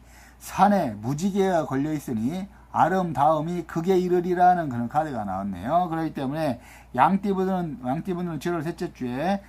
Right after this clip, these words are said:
산에 무지개가 걸려 있다는 것은 기회가 찾아왔다는 거죠. 아주 큰 기회, 기회가 찾아왔다 이렇게 보시면 돼요. 운적으로도. 그리고 실제, 실제에서도 매사 어떠한 일이든 간에 내가 기회, 자, 잡을 수 있는 기회라면 절대 놓치는 일이 있어서는 안 된다는 얘기예요.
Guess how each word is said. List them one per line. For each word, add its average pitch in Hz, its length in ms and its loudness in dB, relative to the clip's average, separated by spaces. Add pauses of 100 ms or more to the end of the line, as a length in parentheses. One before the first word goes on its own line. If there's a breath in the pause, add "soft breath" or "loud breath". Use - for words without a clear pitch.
(160 loud breath)
산에 202 320 4
무지개가 165 440 -2
걸려 151 200 -2
있다는 143 280 -2
것은 175 400 -4
기회가 160 360 0
찾아왔다는 170 680 -2
거죠. 139 320 -2
아주 143 380 0
큰 190 240 0
기회, 143 320 -6 (140)
기회가 147 360 -2
찾아왔다 135 640 0
이렇게 113 160 -8
보시면 117 240 -6
돼요. 90 160 -8
운적으로도. 117 720 -4 (220 loud breath)
그리고 156 320 0
실제, 202 280 -4 (400)
실제에서도 156 800 -4 (280 loud breath)
매사 185 280 4
어떠한 208 440 4
일이든 156 340 -2
간에 147 300 -2
내가 160 320 -2
기회, 143 460 -2
자, 113 540 -4
잡을 175 280 -2
수 170 100 -6
있는 147 160 -4
기회라면 117 560 -4 (220 loud breath)
절대 196 320 0
놓치는 156 420 -2
일이 127 120 -2
있어서는 120 440 -6
안 87 220 -4
된다는 123 320 -6
얘기예요. 85 400 -18